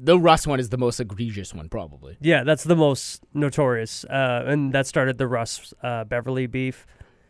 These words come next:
Speaker 2: Uh, Harden, of course, has his own, uh, quabbles with him, I guess you could say.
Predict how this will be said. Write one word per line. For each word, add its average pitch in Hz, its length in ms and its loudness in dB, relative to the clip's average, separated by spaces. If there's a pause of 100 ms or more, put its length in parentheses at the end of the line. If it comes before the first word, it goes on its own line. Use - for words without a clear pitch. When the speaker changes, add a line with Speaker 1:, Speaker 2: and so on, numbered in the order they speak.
(220)
Speaker 2:
Uh, 131 340 2
Harden, 160 300 6
of 139 100 -2
course, 151 260 2
has 143 160 4
his 123 120 -2
own, 139 380 2
uh, 120 500 -2 (520)
quabbles 143 560 0
with 151 140 -2
him, 147 140 0
I 139 80 0
guess 139 240 -4
you 139 40 -12
could 131 140 -12
say. 139 220 -2